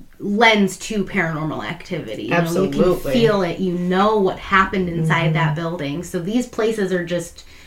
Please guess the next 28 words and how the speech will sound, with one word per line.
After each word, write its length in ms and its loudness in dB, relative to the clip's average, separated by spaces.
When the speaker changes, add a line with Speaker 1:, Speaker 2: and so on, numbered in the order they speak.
Speaker 1:
breeding 500 -2
grounds 460 -8
Speaker 2:
Yeah. 400 -4
Speaker 1:
for 220 -6
paranormal. 720 -12
So 580 6
this 420 6
last 360 2
story 320 2
is 80 -4
pertaining 420 -2
to 100 -2
a 60 0
death 220 -2
occurring 340 -2
in 80 0
nineteen 340 -4
oh 100 -4
four. 460 -6
Twenty-one-year-old 1080 -2
Elizabeth 560 -4
Donahue. 640 -6
She 440 -2
hung 220 -2
herself 420 -2
with 120 -8
her 100 -4
bedsheet. 800 -14